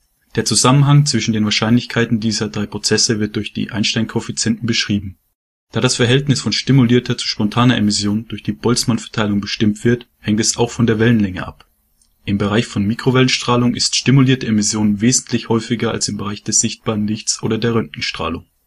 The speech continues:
Während die spontane Emission ohne vorherige Einstrahlung eines Photons geschieht,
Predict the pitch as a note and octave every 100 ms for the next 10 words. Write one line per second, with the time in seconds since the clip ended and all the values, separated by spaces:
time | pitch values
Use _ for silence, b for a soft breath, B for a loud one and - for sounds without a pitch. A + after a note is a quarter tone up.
0 | _ _ _ _ _ _ _ A#2+ A2+ B2
1 | B2 - A#2 G#2+ A#2 B2 C3+ B2 - A2+
2 | G2+ G2+ - A2+ C3 - A2+ A2+ A2 A2
3 | G#2 A#2+ - A#2+ A#2 A#2 G#2 - - A2+
4 | A#2 A#2+ - A#2 - B2 -